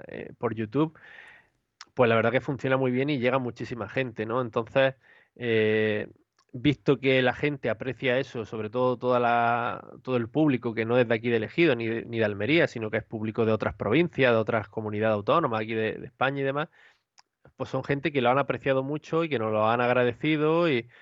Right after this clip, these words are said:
así es que, por ejemplo, eh, hubo unos chavales aquí de Granada y otra gente de Jaén que se puso en contacto con nosotros incluso para comprarnos los cómics, ¿no? de, de la, de la colección Diablo, porque habían visto el vídeo, le había gustado mucho, tal, y,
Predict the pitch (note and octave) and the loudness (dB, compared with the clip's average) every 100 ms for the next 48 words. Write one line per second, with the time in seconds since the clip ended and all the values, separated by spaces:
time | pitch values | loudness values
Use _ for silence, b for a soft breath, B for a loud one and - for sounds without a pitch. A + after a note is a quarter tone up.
0 | b b _ - A#2+ - C#3 C3+ B2+ A#2 | b b _ -8 -6 2 4 4 0 -4
1 | C3 - C#3 C#3+ C#3+ b b b - A#2 | -4 -2 2 2 0 b b b -6 0
2 | A2 A2 G#2+ G#2+ G#2+ G#2 G2+ A#2+ B2 B2 | 2 2 2 2 2 2 0 -2 0 0
3 | - C3 C3 C#3 C#3 B2+ C3 B2+ B2 C3 | 2 4 6 4 2 0 -2 0 0 0
4 | D#3 D#3 D#3+ D#3+ B2+ B2 A#2 C3 A#2+ B2+ | 0 2 0 0 -6 -10 -10 -10 -10 -8
5 | B2 - B2 D3 D#3+ F3 F3 C3+ A#2 B2 | -6 -2 -2 -2 -4 -8 -6 -6 -6 -10
6 | A#2 A#2 B2 B2+ - C3 C3 B2 C3+ C#3+ | -10 -6 0 0 0 -2 -2 0 -2 -2
7 | C#3+ - C3+ A#2+ A2+ A2 A2 A#2 B2 A#2+ | -6 -6 -2 2 2 -2 -4 -2 0 2
8 | G2+ A#1 - _ A1+ - - D3 C3+ A#2 | 2 0 -8 _ -20 -8 2 2 2 -4
9 | B2 C#3 A#2+ A2+ A2+ A2+ A2 A#2 A2 A2+ | -4 -2 0 0 0 -2 -2 0 0 0
10 | A2+ B2 A#2 A#2+ D3+ A#2+ A#2 G#2+ A2+ G#2+ | -4 -6 0 2 2 0 -6 -6 -2 0
11 | G#2 G#2 - B B B2+ B2 A2+ A#2 A2+ | 0 -2 -6 B B -12 0 2 2 0
12 | A2+ B2 A#2+ F3+ F#3 F3+ C3 A#2 A2+ B2 | -2 -2 0 2 4 4 4 2 0 -2
13 | C3 F#3+ F#3+ E3+ F3 G3 F#3+ A#2 G#2 | 0 -2 -4 -4 -2 -2 -2 -6 -6